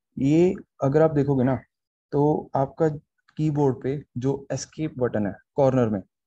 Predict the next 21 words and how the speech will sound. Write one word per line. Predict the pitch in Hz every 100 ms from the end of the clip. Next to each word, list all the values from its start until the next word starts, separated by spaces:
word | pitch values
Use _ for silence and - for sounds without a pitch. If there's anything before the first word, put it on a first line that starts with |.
| _ _ _ _ -
ठीक | 120
है, | 104 - _ _ -
उसके | 151 - 190
नीचे | 190 156 131 120 101 - _ _ _ _ _ _ -
एक | 139
button | 143 139 135
है | 143
वन | 143 127 127
के | 151
साथ, | 143 120 90 _ _
वन | 117 131
के | 135 165
left | 170 131 -
hand | 123 110
side, | - - _ _ _ _ _ _ -
वो | 147 151 -
दबा | 123 120 98
दो। | - - _ _ _ _ _ _ _ _ _ _ _ _ _ _ _ _ _ _ _ _ _ _ _ -
हुआ | 131 151
type | 156 147 -
कुछ? | 135 -